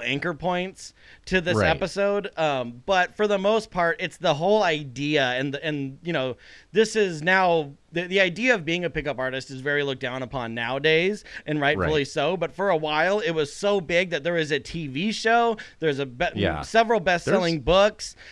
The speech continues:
Speaker 1: I mean,
Speaker 2: There's a
Speaker 1: it's
Speaker 2: dump.
Speaker 1: Yeah,
Speaker 2: There is
Speaker 1: it
Speaker 2: a dump, and then we're, we're gonna pinpoint it. And let me just give a
Speaker 1: Yeah.
Speaker 2: brief overview. So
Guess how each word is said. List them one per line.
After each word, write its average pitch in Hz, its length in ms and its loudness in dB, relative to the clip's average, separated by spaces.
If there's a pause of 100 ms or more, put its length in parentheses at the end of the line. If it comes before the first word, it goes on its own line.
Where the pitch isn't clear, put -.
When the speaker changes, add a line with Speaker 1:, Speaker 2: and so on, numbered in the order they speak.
(140)
Speaker 1:
I 170 100 -2
mean, 170 300 0
Speaker 2:
There's 185 300 4
a - 20 4
Speaker 1:
it's 190 100 0
Speaker 2:
dump. 87 280 2 (140)
Speaker 1:
Yeah, 190 260 4
Speaker 2:
There 180 80 2
is 180 200 4
Speaker 1:
it 180 40 4
Speaker 2:
a - 20 4
dump, 147 280 4
and 143 80 4
then 139 120 2
we're, 147 180 2
we're 165 240 4
gonna 175 140 0
pinpoint 117 500 0
it. 104 160 2
And 110 80 0
let 185 100 4
me 220 60 0
just 208 180 -2
give 180 120 2
a 147 80 4
Speaker 1:
Yeah. 113 80 -2
Speaker 2:
brief 127 240 -2
overview. 104 400 2
So 113 260 2